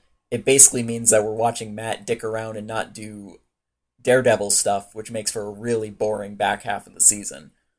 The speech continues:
And then I just, I'm not impressed with Elodie Yung as an actress, and it's not just her role as Elektra. I've seen her in other things, and she gives a lot of really flat delivery that I just don't get behind.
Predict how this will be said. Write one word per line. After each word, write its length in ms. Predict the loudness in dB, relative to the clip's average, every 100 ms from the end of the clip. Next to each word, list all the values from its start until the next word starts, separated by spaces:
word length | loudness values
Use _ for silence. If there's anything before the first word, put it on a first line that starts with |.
| _ _ _ _ -6
And 120 | 0
then 360 | 2 2 -2 -8 _ _ _ _ _ _
I 100 | -2
just, 400 | -2 0 0 -2 -4
I'm 140 | -4 2
not 180 | 4 2
impressed 360 | 2 -2 -2
with 120 | -2
Elodie 300 | -2 0 -4
Yung 240 | -6 -6 -6
as 120 | -8
an 80 | -8
actress, 680 | -8 -8 -6 -2 0 0 -4
and 140 | -8
it's 140 | -2 0
not 240 | 0 -2
just 260 | 2 2 2
her 140 | -2
role 220 | -2 -2
as 100 | -4
Elektra. 520 | -4 -6 -6 -8 -8 -6
I've 160 | 2
seen 200 | 2 2
her 120 | -2 -10
in 100 | -8
other 260 | -8 -8
things, 480 | -10 -10 -10 -14 -16
and 460 | -16 -16 -16 -18 _ _ _ _ _ _ _ _
she 440 | -10 -4 -4 -6
gives 280 | -2 -2 -2
a 80 | -2
lot 220 | 0 0
of 240 | -2 -10 -16
really 280 | -14 -12 -12
flat 420 | -4 -2 -2 -6
delivery 600 | -12 -8 -10 -8 -12 -10
that 180 | -8 -8
I 80 |
just 240 | -6 -6 -4
don't 200 | -6 -6
get 220 | -8 -6
behind. 480 | -10 -10 -14 -16